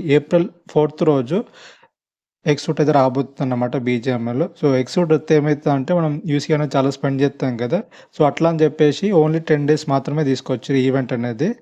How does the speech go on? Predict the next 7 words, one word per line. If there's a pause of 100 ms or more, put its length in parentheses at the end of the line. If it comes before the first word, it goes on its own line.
(200)
So, (200)
మీకు
అర్థమైంది
అనుకుంటానా (140)
ఎందుకు (120)
ఇది
స్కామ్